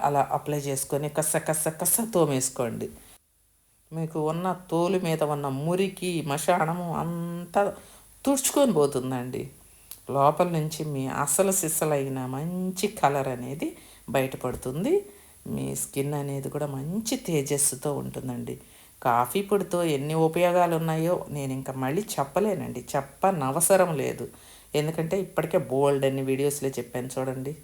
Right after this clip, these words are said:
స్కిన్ అనేది, "ఆ, మేడం మీరు తెల్లగా ఉన్నారు, కలర్ తక్కువ వాళ్ళకి చూపించండి" అని చాలామంది అడుగుతున్నారండి. కలర్ తక్కువ వాళ్ళని తీసుకొస్తానండి. ఈ ఒక్క వీడియోలో కస కస కస అది పెట్టి తోమి చూపిస్తానండి.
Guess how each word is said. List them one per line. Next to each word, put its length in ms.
స్కిన్ 320
అనేది, 320
"ఆ, 240
మేడం 400
మీరు 200
తెల్లగా 500
ఉన్నారు, 500
కలర్ 320
తక్కువ 280
వాళ్ళకి 300
చూపించండి" 720
అని 160
చాలామంది 640
అడుగుతున్నారండి. 840
కలర్ 340
తక్కువ 220
వాళ్ళని 220
తీసుకొస్తానండి. 920
ఈ 160
ఒక్క 300
వీడియోలో 440
కస 280
కస 280
కస 300
అది 220
పెట్టి 320
తోమి 340
చూపిస్తానండి. 880